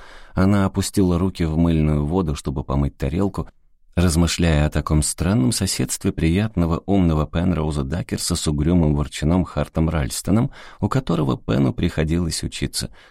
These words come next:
«Жаль тебя. Я его и пять минут не способна вынести, а тебе приходится быть с ним целыми днями.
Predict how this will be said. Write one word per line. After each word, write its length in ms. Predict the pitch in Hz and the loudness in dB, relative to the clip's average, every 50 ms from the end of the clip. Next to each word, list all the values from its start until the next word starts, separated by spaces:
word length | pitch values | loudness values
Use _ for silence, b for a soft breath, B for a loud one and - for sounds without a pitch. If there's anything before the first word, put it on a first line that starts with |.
| b b | b b
«Жаль 420 | b 87 80 80 80 80 76 71 67 | b 0 2 2 2 2 0 -2 -2
тебя. 380 | - - - 85 76 78 73 - B B B B B | -4 -4 -4 -2 0 -2 -2 -4 B B B B B
Я 240 | 101 90 90 90 87 | 2 4 4 6 4
его 200 | 87 85 90 92 | 4 4 4 4
и 120 | 90 90 | 4 4
пять 300 | - - 87 82 - - | 2 2 0 0 0 2
минут 340 | 82 80 76 78 87 - - | 2 2 4 2 2 0 0
не 60 | 104 | -2
способна 520 | 101 - - 87 - - 90 80 87 92 85 | -2 -2 -2 -2 0 0 2 4 4 4 4
вынести, 500 | 78 85 87 87 90 - - - 80 B B B B B | 4 4 4 4 2 2 0 -4 -6 B B B B B
а 120 | - 101 | -2 0
тебе 260 | - - 92 92 110 | 2 2 2 2 2
приходится 600 | 110 - 127 - - 127 123 127 131 - - 104 | 2 0 -4 -2 0 0 0 0 0 -2 -2 0
быть 240 | 98 90 101 139 - | 0 0 0 -2 -2
с 80 | - - | -2 0
ним 160 | 120 120 117 | 0 0 0
целыми 420 | - - 120 120 123 120 117 113 | 0 0 0 0 2 2 2 2
днями. 420 | 110 107 113 135 143 131 92 85 | 2 2 2 4 4 2 2 0